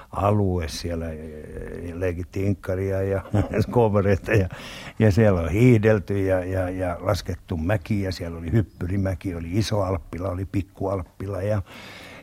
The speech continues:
ja, ja, ja tuota, sitten tuo Kallio, sitten se maailma suureni koko ajan. Tuli isommaksi pojaksi, niin sai mennä jo Hakaniemeen saakka ja, ja, ja pikkuhiljaa jo tultiin Mannerheimintielle saakka, kun alkoi tuo leffahulluus mussa ja, ja, ja,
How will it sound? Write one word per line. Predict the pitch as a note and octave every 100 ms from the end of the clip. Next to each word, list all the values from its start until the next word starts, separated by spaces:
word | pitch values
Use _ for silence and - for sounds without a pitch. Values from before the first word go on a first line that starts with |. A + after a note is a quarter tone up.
| -
ja, | A2 G#2
ja, | G#2 G#2+ G#2+
ja | G#2+
tuota, | G2+ A2+ A2 A2+ A2 G2 G#2 G#2 G#2+
sitten | G#2+ C3 G2+ G#2 F2+
tuo | C#3+
Kallio, | D3 C#3+ F#2+ D#2+ E2 B2 C#3+
sitten | B2+ B2 - F#2
se | G2+ F#2
maailma | G2 A#2 F#2+ D#2 F#2
suureni | - D3+ A2+ G2+ G2
koko | G#2+ B2+ - A2+
ajan. | C#3 C3 G2+ D#2 - F#2 F#2 F#2 F#2+ -
Tuli | F2+ F#2+
isommaksi | A2 A#2 A2+ G#2 -
pojaksi, | A#2 A#2 A2 - A2+
niin | A2+ G#2+ -
sai | - A2+
mennä | A2 A2 A2+
jo | A2 A2+ F#2
Hakaniemeen | A2 A#2 A#2 A2 A2 A2 G#2+
saakka | B2 A2+ A2 - A2
ja, | A2+ G2 - - - - - -
ja, | G#2 A2
ja | A2
pikkuhiljaa | G#2+ A2 - G#2+ A#2+ A#2 A#2
jo | A#2 A2
tultiin | A#2+ A2+ A#2+
Mannerheimintielle | C3 C#3+ A2 E2+ D#2+ C2+ C#2+ -
saakka, | - F#2+ E2 -
kun | D#2+ E2+
alkoi | E2 -
tuo | E2 F#2 A2
leffahulluus | C3 - F2 F2 D#2+ D#2+ D#2 D2
mussa | E2 E2 - F#2
ja, | F2+ F#2
ja, | F#2 F#2
ja, | F2+ F2+